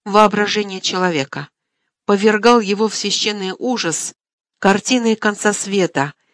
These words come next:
каким её представлял древний поэт-пророк. По виду своему саранча была подобна коням, приготовленным на войну. И на головах у неё как бы венцы, похожие на золотые,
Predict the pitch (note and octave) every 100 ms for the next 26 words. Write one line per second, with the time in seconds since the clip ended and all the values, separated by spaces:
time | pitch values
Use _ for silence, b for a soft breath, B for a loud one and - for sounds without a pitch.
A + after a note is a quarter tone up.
0 | _ _ - G#3+ G#3+ C4+ A#3+ G3+ F#3 E3+
1 | D#3+ - D#3+ D#3 G3 G#3+ G3+ _ _ _
2 | F#3 D#3+ F#3+ A#3+ A3+ G#3 - D3+ D#3+ -
3 | D#3+ D3+ C#3 - - - _ _ _ _
4 | _ _ _ _ D3+ D3 F#3 E3 - C#3+
5 | D3+ C#3+ E3 G#3 _ _ _ _ _ _
6 | - G3+ G3+ G3+ - A#3 B3 A3 A3 G#3
7 | F#3+ G3+ F#3+ F#3 - F3 F3 F3+ E3 -
8 | _ _ _ _ F3+ E3 D#3 - F3 E3
9 | D#3 D3+ D3+ D3 D3 D3 C#3+ C#3+ _ _
10 | _ _ _ _ _ A3+ B3 A3+ G#3 G#3+
11 | A3 B3+ B3 A#3+ A3+ A3+ G#3+ A3+ G#3+ F#3+
12 | F#3 G3+ F#3 - B3 A#3 G3 F#3 G3 F#3
13 | F#3 F3+ E3+ F3 F3 E3+ F3+ D#3+ C#3